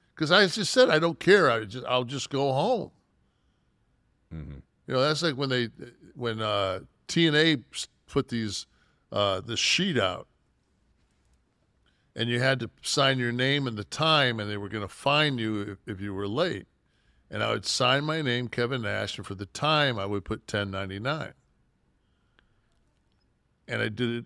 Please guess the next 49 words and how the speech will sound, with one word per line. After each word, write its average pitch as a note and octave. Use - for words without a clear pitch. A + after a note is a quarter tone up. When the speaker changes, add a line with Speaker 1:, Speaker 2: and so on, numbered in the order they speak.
Speaker 1:
every B2
week. C3
And G#2+
they A2
said, G#2+
you G#2+
know, G#2+
they G#2
pulled A2
me G#2+
aside, C3+
and B2
I G#2+
said, F#2+
"Listen," A#2+
I G2+
said, G2+
"if F#2+
you, G#2+
if G2+
you A2
look" B2+
Speaker 2:
So F3+
it A3
was G3
like G#3
a D#3
time, D#3
like, C#3
signing C#3
into C#3+
the G#2+
class, -
like E3+
the -
Speaker 1:
Yeah. -
Speaker 2:
classroom, G3+
you C3
sign A#2+
in? A#2+
Speaker 1:
Yeah, F#3
you C#3
had D3
to C#3
sign E3
in D#3+
your, D3
the C3+
time. D#3+